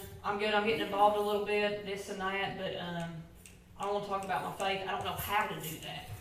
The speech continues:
I don't know what to say," but it tells us that we're supposed to train others. So that's something that we're gonna pick up the slack that we've, that we've put in. You know, we wanna be able to train you guys and get better at it ourselves. So that's something that, that we really need to be doing.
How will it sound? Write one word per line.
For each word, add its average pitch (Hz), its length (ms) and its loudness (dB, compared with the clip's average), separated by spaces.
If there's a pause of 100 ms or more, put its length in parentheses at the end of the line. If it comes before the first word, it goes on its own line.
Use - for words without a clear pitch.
(640)
I - 40 -2
don't 190 140 0
know 185 180 2
what 202 240 4
to 196 80 -6
say," 196 420 10
but 175 100 2
it 202 240 -2
tells 240 300 6
us 233 220 4
that - 120 -4
we're 208 100 4
supposed - 400 -2
to - 80 -10
train 240 280 2
others. - 180 -2
So - 100 -8
that's - 240 -4
something 214 200 -4
that - 120 -6
we're 220 120 0
gonna 226 220 -2
pick - 200 -8
up - 120 -14
the - 60 -16
slack 226 400 0
that - 100 -6
we've, 190 260 -4 (460)
that - 100 -2
we've 202 260 -2
put 226 140 2
in. 233 260 0 (680)
You 196 140 -4
know, 180 240 2 (380)
we 196 100 -2
wanna 220 280 2
be 214 180 2
able 214 260 4
to 185 100 -2
train 226 340 0
you 190 120 -4
guys - 360 0 (400)
and 196 160 -4
get 214 180 2
better 208 220 2
at 208 160 6
it 214 60 0
ourselves. 220 640 0 (220)
So - 160 -10
that's 202 240 4
something 220 300 2
that, 202 240 -2
that 202 160 0
we 214 100 2
really 220 380 6
need 220 160 2
to 226 80 0
be 226 160 0
doing. 254 300 2